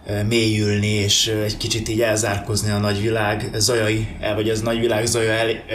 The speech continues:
elől el tudunk zárkózni, mert hiszen mi is ugye folyamatosan utazunk a a Komáromi Magyarok Dalszínház Társulatával is, tehát, hogy tájolunk is egész Magyarországon, ö, innen, határon innen és túl is.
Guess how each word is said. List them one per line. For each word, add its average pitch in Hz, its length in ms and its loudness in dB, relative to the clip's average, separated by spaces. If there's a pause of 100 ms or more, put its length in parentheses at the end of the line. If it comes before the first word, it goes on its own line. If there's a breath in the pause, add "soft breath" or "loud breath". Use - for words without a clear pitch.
elől 127 420 4
el 117 180 0
tudunk 117 240 -2
zárkózni, 120 520 0
mert 131 140 -2
hiszen 131 240 -2
mi 135 80 0
is 117 160 0
ugye 101 140 0
folyamatosan 101 640 -2
utazunk 101 440 -4
a 107 120 -4 (580 loud breath)
a 104 160 -2
Komáromi 101 580 -2
Magyarok 117 340 -2
Dalszínház 120 640 0
Társulatával 117 800 0
is, 117 140 0
tehát, 98 180 -2
hogy 101 140 -4
tájolunk 117 600 0
is 117 180 0
egész 104 420 0
Magyarországon, 104 840 0
ö, 98 40 -4 (360)
innen, 117 320 0
határon 113 440 -2
innen 113 220 -2
és 101 180 -2
túl 127 220 -2
is. 156 260 0